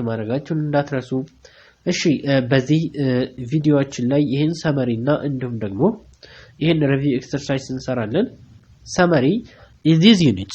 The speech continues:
በዚህ ዩኒት ላይ you have learned about፣ ተምራችኋል። ስለ ጀነሬሽን፣ ስለ ፈንክሽን፣ ስለ types and characteristic of computer ተምራችኋል ማለት ነው። ስለ ጀነሬሽን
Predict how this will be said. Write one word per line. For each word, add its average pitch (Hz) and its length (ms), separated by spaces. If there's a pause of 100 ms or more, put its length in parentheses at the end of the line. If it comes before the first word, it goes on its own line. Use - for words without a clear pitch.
በዚህ 127 300
ዩኒት 135 380
ላይ 131 180 (320)
you 135 120
have 135 160
learned 131 360
about፣ 131 460
ተምራችኋል። 110 680
ስለ 135 200 (160)
ጀነሬሽን፣ 110 640 (360)
ስለ - 300
ፈንክሽን፣ 110 520 (360)
ስለ - 160 (100)
types 156 380 (120)
and 156 240
characteristic - 640
of 156 160
computer 117 520
ተምራችኋል 107 600
ማለት 92 200
ነው። - 140 (500)
ስለ 147 180 (120)
ጀነሬሽን 117 640